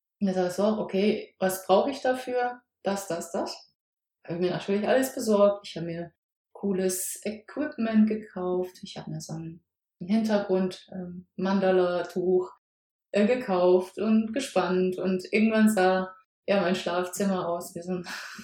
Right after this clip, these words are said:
<laughs> Aufnahme-Fotostudio. Und ich hab gedacht, oh, oh Gott, was ist, was ist hier denn passiert? Und dann stand ich davor, die Kamera war auf mich gerichtet. Also wirklich so Spotlight on. Und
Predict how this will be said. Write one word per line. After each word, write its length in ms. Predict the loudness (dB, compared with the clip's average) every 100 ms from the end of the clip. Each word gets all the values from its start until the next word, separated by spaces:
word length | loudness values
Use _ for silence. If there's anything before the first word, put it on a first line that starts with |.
| -4
<laughs> 380 | -2 -2 -4 0
Aufnahme-Fotostudio. 1900 | 0 0 2 2 4 4 2 0 2 2 2 0 -2 -6 -4 -2 2 2 2 -4 -16 -20 -20 -14 -2
Und 140 | 2
ich 80 | 4
hab 140 | 4
gedacht, 220 | 4 2 2
oh, 300 | 2 2 0
oh 120 | -2
Gott, 260 | 0 0 2
was 220 | 0 0
ist, 320 | 0 -2 -8 -16 _ -4
was 320 | 2 2 4
ist 80 | 6
hier 100 | 6
denn 180 | 6 2
passiert? 540 | -2 -2 -2 -2 -4 -10 _ _ _
Und 100 | -2
dann 120 | 0 2
stand 280 | 2 0
ich 100 | 0
davor, 520 | -4 -6 -2 0 2 2
die 100 | 0
Kamera 440 | 0 0 0 -2
war 140 | -2
auf 160 | -2 -4
mich 220 | -4 -4
gerichtet. 540 | -2 0 0 -2 -6 -6 -14 -20 _ 0
Also 200 | 2 4
wirklich 300 | 4 4 2
so 100 | 0
Spotlight 720 | 0 0 0 2 0 -2 -4
on. 480 | -6 -2 2 2 0 -8 _ _
Und 580 | -8 -6 -6 -6 -6